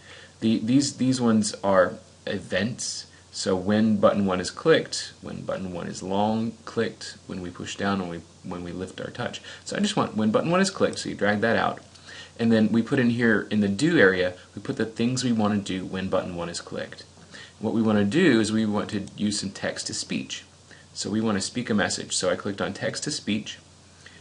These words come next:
and then I'm gonna drag this text to speech dot speak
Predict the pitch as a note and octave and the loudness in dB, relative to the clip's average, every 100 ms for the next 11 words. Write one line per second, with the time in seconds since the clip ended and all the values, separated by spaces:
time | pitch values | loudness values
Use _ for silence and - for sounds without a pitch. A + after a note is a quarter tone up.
0 | - - A2+ G#2+ G#2+ G#2 G#2 G#2 G#2 G2 | -14 -2 0 2 4 2 6 6 6 4
1 | G2 F#2+ - - A2+ - A2+ - A2 G2 | 0 0 -4 -2 -4 -2 -6 -4 -2 -2
2 | - F2+ - - - - D3 A#2+ G#2+ | -2 -4 -2 -4 -4 -2 0 0 -2